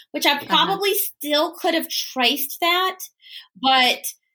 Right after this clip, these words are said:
Speaker 1: it would have been a heck of a lot harder. So I myself just moved into, like, I take a regular salary every single month and I thank Jesus every single day. So, I mean, it wasn't even, like,
Speaker 2: <laughs>
Speaker 1: something that, like,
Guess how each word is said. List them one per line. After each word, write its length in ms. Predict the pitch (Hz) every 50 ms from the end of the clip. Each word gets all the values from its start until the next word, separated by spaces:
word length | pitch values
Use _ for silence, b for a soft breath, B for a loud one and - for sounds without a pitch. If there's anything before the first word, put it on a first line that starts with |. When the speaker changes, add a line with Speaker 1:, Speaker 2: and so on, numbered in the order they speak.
| _ _ -
Speaker 1:
it 140 | 254 254 226
would 120 | 254 233
have 80 | 233 202
been 220 | 226 214 208 196 180
a 260 | 185 185 - - 202
heck 420 | 233 254 240 240 247 247 - - - 240
of 120 | 226 220
a 60 | 214
lot 300 | 208 208 196 196 190 190
harder. 540 | 185 - 208 190 180 165 165 - - - B B B B B B
So 400 | - - 277 247 240 233 226 - _
I 300 | - 220 226 254 285 311
myself 680 | 294 277 247 233 220 226 - - 240 247 254 220 - - -
just 340 | - 214 202 202 208 - - -
moved 520 | 202 190 190 196 202 202 202 196 185 -
into, 440 | - 190 196 196 190 190 - 208 185
like, 360 | 175 175 170 165 160 - - -
I 240 | 165 170 185 185 185 190
take 180 | - 202 175 -
a 160 | 190 180 170 170
regular 380 | 180 180 165 180 185 180 180
salary 680 | 175 - - 233 226 214 202 185 165 160 147 156 - - -
every 360 | 160 160 156 160 170 175 185
single 400 | 180 - - 196 190 190 190 190 185
month 340 | 202 220 220 196 180 - - B B B B B _
and 180 | 180 180 175 180 - _ _ _ _
I 260 | - 175 175 180 180 185
thank 280 | 190 185 185 - 165
Jesus 460 | - 185 190 180 160 147 170 151 - - 131
every 260 | 156 156 - 175 170
single 380 | 175 - 208 214 220 226 226
day. 420 | 226 269 285 294 226 190 175 165 165
So, 80 | 214 262
I 60 | 233
mean, 120 | 262 277
it 40 | 277
wasn't 200 | 311 320 330 330
even, 200 | 320 294 294 285
like, 220 | 294 285 302 - -
Speaker 2:
<laughs> 0 |
Speaker 1:
something 340 | - 302 277 247 262 240
that, 180 | 226 226 214 -
like, 200 | 233 226 220